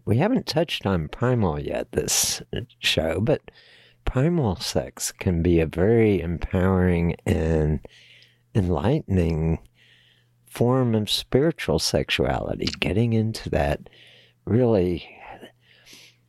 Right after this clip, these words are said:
animalistic almost side of sexuality and really getting in touch with those deep urges and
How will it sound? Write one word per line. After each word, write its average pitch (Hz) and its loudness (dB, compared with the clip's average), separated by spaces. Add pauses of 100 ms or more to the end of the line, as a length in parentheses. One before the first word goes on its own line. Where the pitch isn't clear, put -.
(420)
animalistic 110 0
almost 85 -2
side 87 0
of 80 -4
sexuality 80 0
and 82 -4
really 131 2
getting 92 0
in 78 -4
touch - -2
with 73 0
those - 0
deep - 2
urges - -2
and - -4